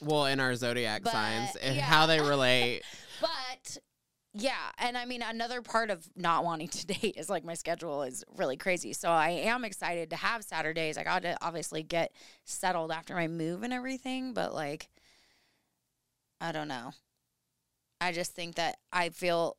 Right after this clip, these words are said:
Speaker 2: reflective around this time of year. I do think I have grown, and I think I've grown in spite of some really shitty things. That doesn't mean it was a upward trajectory the whole time, but I do
Speaker 1: Mm-hmm.
Speaker 2: feel that, like, at the end of this year, I'll be able to look at where I was last year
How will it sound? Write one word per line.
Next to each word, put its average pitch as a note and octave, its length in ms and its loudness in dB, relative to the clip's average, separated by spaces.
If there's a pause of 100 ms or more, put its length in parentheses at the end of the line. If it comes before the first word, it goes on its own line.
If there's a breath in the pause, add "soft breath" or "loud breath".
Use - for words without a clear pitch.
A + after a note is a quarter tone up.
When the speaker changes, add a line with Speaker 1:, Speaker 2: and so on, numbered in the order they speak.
(120)
Speaker 2:
reflective D#3+ 580 -2
around D#3 280 -2
this E3+ 160 -8
time F3 180 0
of F3 140 -6
year. C3+ 360 -2
I D#3+ 120 -4 (140)
do D3 200 -6
think F3+ 240 -6
I F3+ 80 4
have F3+ 200 0
grown, D3+ 380 0
and D3+ 220 -8
I C#3+ 80 -6
think D3 200 -8
I've C#3+ 160 -6
grown D3+ 440 -4
in F3 220 -6
spite F#3 600 0
of C3+ 480 -2
some D3+ 340 -8
really D3 240 -2
shitty F3+ 320 -4
things. D3+ 280 -6
That E3 120 -2
doesn't E3 300 -6
mean F3 140 -6
it E3 160 -2
was E3 180 -4
a D#3 220 2
upward E3 340 -6
trajectory D#3 600 -6
the C3+ 100 -4
whole C3+ 160 -4
time, E3+ 500 -4 (360 loud breath)
but B2+ 160 0
I F#3+ 80 0
do B2 260 -2
Speaker 1:
Mm-hmm. C#3 80 0
Speaker 2:
feel F3+ 340 0
that, E3+ 160 2
like, E3+ 160 2
at E3 140 -2
the D#3 60 -2
end E3 200 -4
of D#3 60 -8
this E3+ 240 -2
year, F3+ 260 2
I'll E3+ 160 2
be D#3+ 140 0
able D3+ 140 -2
to D#3+ 60 -4
look D#3 220 -4
at C#3 80 -2
where D#3 120 0
I E3 100 0
was D3+ 320 -2
last D#3 320 -4
year E4+ 240 0